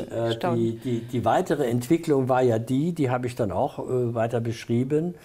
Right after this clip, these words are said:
Speaker 1: ne? Dann, äh, entstand ja in der Europäischen Union, im Europäischen Parlament, in der Europäischen Kommission,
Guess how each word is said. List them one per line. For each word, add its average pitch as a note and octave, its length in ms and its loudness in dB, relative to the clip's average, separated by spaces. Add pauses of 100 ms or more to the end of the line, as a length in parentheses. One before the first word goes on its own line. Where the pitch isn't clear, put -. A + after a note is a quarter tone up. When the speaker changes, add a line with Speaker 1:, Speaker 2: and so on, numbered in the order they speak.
(520)
Speaker 1:
ne? D3+ 340 0 (100)
Dann, C3 440 2 (120)
äh, A#2+ 460 4 (100)
entstand B2 540 0
ja C3+ 160 6
in D3+ 260 0
der F3 160 2
Europäischen B2+ 600 0
Union, C#3+ 680 2
im A2+ 160 -2
Europäischen A2+ 520 -2
Parlament, A#2 540 0
in B2 120 -6
der G#2 100 -2
Europäischen A#2+ 460 -2
Kommission, B2 800 0